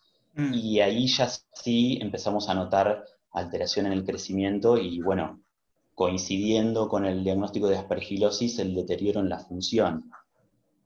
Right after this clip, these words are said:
Speaker 2: Pero bueno, uno retrospectivamente, poniéndolo, poniendo en fechas, lo que veíamos era eso, que a partir de la intolerancia hubo cierto deterioro, no muy importante, tanto del,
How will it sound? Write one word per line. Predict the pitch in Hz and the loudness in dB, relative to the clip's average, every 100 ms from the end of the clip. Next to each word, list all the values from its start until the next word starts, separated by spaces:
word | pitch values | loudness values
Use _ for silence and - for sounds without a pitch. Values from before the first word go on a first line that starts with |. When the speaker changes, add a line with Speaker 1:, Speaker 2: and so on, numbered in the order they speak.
| _ _ _ _ _ _ _ _ _ _ _ | _ _ _ _ _ _ _ _ _ _ _
Speaker 2:
Pero | - | -2
bueno, | 92 90 80 - - _ | 0 0 0 -6 -18 _
uno | - 107 107 | -4 0 2
retrospectivamente, | 101 92 95 - 92 92 110 107 110 107 98 - - _ _ | 2 0 -6 -4 -4 2 4 4 4 2 0 0 -12 _ _
poniéndolo, | 92 95 101 104 104 101 98 95 92 - | -2 2 2 2 2 4 6 6 4 0
poniendo | 95 107 107 | -4 0 0
en | 101 | 0
fechas, | 98 113 110 - 110 110 - - _ _ _ - | -2 -2 -2 0 -2 -2 -10 -20 _ _ _ -4
lo | 95 | -2
que | 95 90 | 0 0
veíamos | 98 107 107 | 2 2 0
era | - 107 | 4 6
eso, | 117 - | 6 4
que | 87 | -2
a | 87 | 0
partir | 85 - 107 | 0 0 -2
de | 107 | -2
la | 101 | 0
intolerancia | 104 101 113 123 131 - | 0 0 0 2 0 0
hubo | 123 131 101 95 | 2 4 4 0
cierto | - - - - 98 | 0 0 0 2 0
deterioro, | 95 90 95 104 104 104 | 0 0 2 2 4 2
no | 98 98 | 0 0
muy | 104 110 | 0 0
importante, | 104 98 98 98 104 104 110 | 0 -2 -2 -2 -2 -2 -4
tanto | - 104 101 98 | -2 -2 0 0
del, | 92 90 87 | 0 0 -10